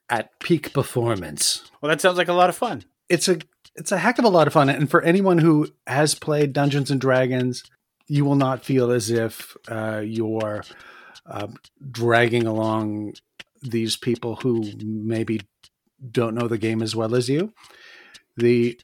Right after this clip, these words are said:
Speaker 1: the story is, is reinforced in such a way, and the actors and myself are on board to ensure that it is a seamless process, that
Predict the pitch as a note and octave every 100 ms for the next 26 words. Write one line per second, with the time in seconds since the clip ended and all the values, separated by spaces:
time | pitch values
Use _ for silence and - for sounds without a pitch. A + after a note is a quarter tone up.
0 | _ _ C#3 C3+ - - D3 C#3 C#3 C3+
1 | C3 B2 A#2+ A#2+ A2+ - _ - - _
2 | _ - C3 A#2 A2+ A#2+ C#3+ C#3+ B2+ -
3 | C3+ C3+ - C3 A#2 B2+ B2 B2 A#2 A2
4 | G#2+ G#2 G#2 - - - - - A#2+ A#2+
5 | A#2 A#2+ C3 B2 A#2+ B2+ B2 C#3+ B2 A#2+
6 | A#2+ A2+ - - _ B2+ A#2+ A#2 A2+ C3+
7 | A#2+ A#2 - - A#2 A#2 A2+ A2 G#2+ -
8 | _ _ _ - _ - _ _ _ -
9 | B2+ B2+ A#2+ B2+ B2+ A#2 A2 - B2+ A#2
10 | A2 - A#2 A2+ A2 G#2+ G#2 G2+ G#2+ -
11 | A2+ A2+ A2+ - B2 B2+ G#3 F#3+ - A#2+